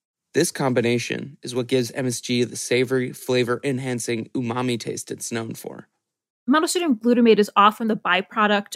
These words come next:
Speaker 2: of when food goes through a change. For example, in South America, it is, uh, harvested from fermented sugarcane. And here in America, it's harvested from fermented grains, usually corn or soy. It is also a natural part of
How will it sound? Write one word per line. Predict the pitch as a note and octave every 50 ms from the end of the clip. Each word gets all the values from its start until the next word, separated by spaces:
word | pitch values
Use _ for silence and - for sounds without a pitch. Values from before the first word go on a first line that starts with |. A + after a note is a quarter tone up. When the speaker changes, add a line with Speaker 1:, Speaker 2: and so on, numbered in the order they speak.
| - _ -
Speaker 2:
of | G3 G3+ G3+ F3+ -
when | F#3+ G#3+ G3+ G3
food | G3 _ - B3 B3 G#3 G3
goes | G#3+ G3 G3 G3+
through | - - F#3+ F#3+
a |
change. | F#3+ - - - F#3 E3 F3 F#3 G#3 - - _ _ -
For | G#3 F#3+
example, | G3 F#3+ - E3+ F3 F#3+ - F#3
in | F3+
South | F3+ - E3 D#3 -
America, | - F3 G#3 A#3 B3 B3+ B3 B3 - A#3+ A3+ A3 G#3+ G#3+ - - - - _ -
it | G#3+ G3+
is, | F#3+ F#3+ F#3 F3+ F#3+ - - _ -
uh, | - F3+ F3
harvested | F3 - B3 A#3 G#3 A#3 A3+ - A3+ G3+
from | - G#3+ G3
fermented | - G3+ F3+ F3+ D#3+ - - F#3 -
sugarcane. | - - D#4+ D4+ D4+ D4 - C#4+ C4+ B3+ B3+ B3 B3 B3+ _ _ _ - - _ -
And | A3 A3
here | G#3+ - C#4 C#4 C#4
in | - - A3 G3+
America, | G3 G3 F#3+ G3 G#3 A3+ A#3+ A#3+ - C#4+ C#4 C#4 - -
it's | - G#3 G3+ G3+ - - _ -
harvested | - - A#3+ A3+ A3 A3+ G#3+ - A3+ G3 - -
from | - G#3 G3 G3+ G3
fermented | - - A3 G3+ G3 F3+ F#3 - - G3 - E3+ _ -
grains, | - E3+ F#3 G3 F3+ F3+ E3 D#3 - G3+ G3+
usually | - F#3+ F#3 E3+ F#3+ F#3+ F#3+
corn | F#3+ _ - - - G3+ G3+ F#3+ G3 G3+ G3 - -
or | F#3+ F#3 F3+ F3 E3+
soy. | - - - - - F#3 E3+ D#3+ - B2 B2 A#2+ - - - - - - _ -
It | A#3 A3 A3
is | G#3+ A3 -
also | B3 B3+ A#3+ - C4 A#3
a | A3
natural | G3+ F#3 F3+ F#3+ - - A3+ G3+
part | - - - G#3 F#3 F#3
of | F#3+ F3+ E3+